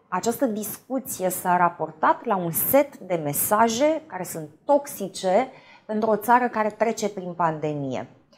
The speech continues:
Să ai mes-, mesaje extremiste, să ai mesaje homofobe,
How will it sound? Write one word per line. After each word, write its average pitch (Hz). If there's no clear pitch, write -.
Să -
ai 240
mes-, 233
mesaje 208
extremiste, 170
să 175
ai 196
mesaje 208
homofobe, 180